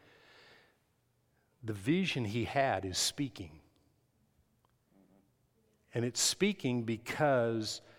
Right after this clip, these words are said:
people are drawn to him, because he's got something.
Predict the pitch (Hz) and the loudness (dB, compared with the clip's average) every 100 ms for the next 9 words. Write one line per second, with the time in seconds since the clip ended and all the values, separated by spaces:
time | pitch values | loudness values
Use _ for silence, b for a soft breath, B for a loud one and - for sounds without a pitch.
0 | b b - 160 151 139 120 - 117 95 | b b -4 -2 0 2 0 0 -4 -2
1 | 104 131 147 127 101 90 92 73 - _ | 2 4 4 2 -2 -6 -8 -10 -16 _
2 | _ _ _ _ _ 117 - 131 101 107 | _ _ _ _ _ -8 -2 0 0 -2
3 | 95 98 120 139 - - 107 82 - | -4 4 8 8 8 0 -2 -4 -10